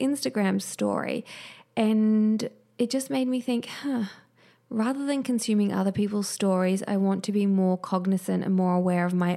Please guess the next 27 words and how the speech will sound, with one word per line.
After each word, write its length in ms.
own 360
story. 720
And 800
a 60
couple 240
of 80
months 320
ago, 280
or 120
whenever 300
it 80
came 280
out, 360
I 120
watched 640
the 600
documentary 640
that 120
I'm 100
sure 180
many 280
of 80
you 120
have 140
watched, 380
Social 340
Dilemma, 720